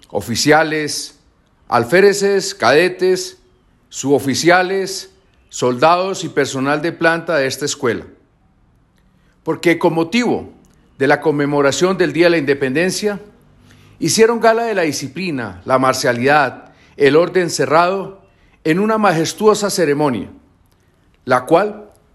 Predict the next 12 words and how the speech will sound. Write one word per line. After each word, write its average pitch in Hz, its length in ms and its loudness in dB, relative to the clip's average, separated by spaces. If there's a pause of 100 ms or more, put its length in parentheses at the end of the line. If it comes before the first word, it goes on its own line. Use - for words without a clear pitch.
fue 156 180 4
aplaudida 196 640 0
por 185 120 2
el 160 120 0
país 185 440 0
y 208 60 0
el 196 80 4
mundo. 151 400 -2 (880)
Nos 139 160 -2
sentimos 185 420 -4
muy 208 240 2
orgullosos 156 800 0